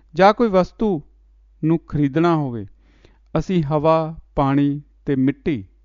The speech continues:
ਨੂੰ ਸਿੱਧੇ ਜਾਂ ਅਸਿੱਧੇ ਰੂਪ ਵਿੱਚ ਪ੍ਰਦੂਸ਼ਣ ਕਰ ਰਹੇ ਹਾਂ।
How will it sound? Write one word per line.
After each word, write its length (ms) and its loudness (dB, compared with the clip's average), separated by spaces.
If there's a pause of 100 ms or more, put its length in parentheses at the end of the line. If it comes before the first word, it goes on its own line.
(200)
ਨੂੰ 240 -4
ਸਿੱਧੇ 400 -4
ਜਾਂ 180 -6
ਅਸਿੱਧੇ 360 -2
ਰੂਪ 260 -4
ਵਿੱਚ 220 -8 (140)
ਪ੍ਰਦੂਸ਼ਣ 560 -6 (340)
ਕਰ 180 -10
ਰਹੇ 160 -16
ਹਾਂ। 100 -18